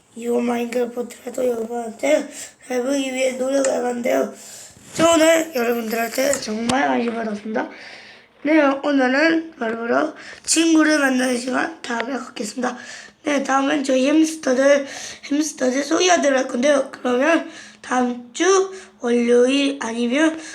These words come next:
아니면 토요일, 토요일쯤에 제가 영상, 영상 올리겠습니다. 네, 전방에 보시면 이렇게 돼 있는데요.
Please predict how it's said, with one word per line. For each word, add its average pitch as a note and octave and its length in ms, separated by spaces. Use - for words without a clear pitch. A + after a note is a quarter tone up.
아니면 A3+ 280
토요일, D#4+ 520
토요일쯤에 D#4 760
제가 A#3 340
영상, D4+ 460
영상 C4 400
올리겠습니다. B3 680
네, D4+ 320
전방에 D4 440
보시면 C#4 640
이렇게 D4 320
돼 A#3 80
있는데요. A3+ 360